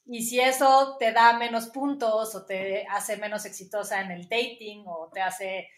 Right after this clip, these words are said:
una mamá más polémica o tus hijos tienen más <laughs> cicatrices emocionales que quizá otros o menos, no sé, uno es quien es y se dice tan fácil y es tan, tan difícil ejecutarlo de verdad.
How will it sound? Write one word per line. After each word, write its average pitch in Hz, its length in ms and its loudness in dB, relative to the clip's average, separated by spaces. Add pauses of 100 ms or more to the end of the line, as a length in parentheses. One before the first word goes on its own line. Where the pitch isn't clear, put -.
(240)
una 220 240 -2
mamá 196 240 -4
más 190 180 -8
polémica 214 720 -2
o 185 80 -10
tus - 180 -18
hijos 208 240 -8
tienen 202 320 -10
más 208 200 -6
<laughs> - 0 -
cicatrices - 560 -4
emocionales 202 600 -8
que 196 120 -16
quizá - 260 -16
otros 247 340 -2 (160)
o 220 160 -2
menos, 269 480 -2
no 180 120 -14
sé, 220 300 -8 (800)
uno 269 220 -2
es 294 80 2
quien 247 160 -4
es 233 180 -2 (200)
y 220 420 -8
se 220 140 -4
dice 277 540 -2 (360)
tan 294 300 2
fácil 214 560 -4
y 220 80 -8
es 220 260 -4
tan, 220 460 0 (460)
tan 247 560 4
difícil 202 800 -10 (720)
ejecutarlo 220 800 0
de 196 120 -4
verdad. 175 320 -8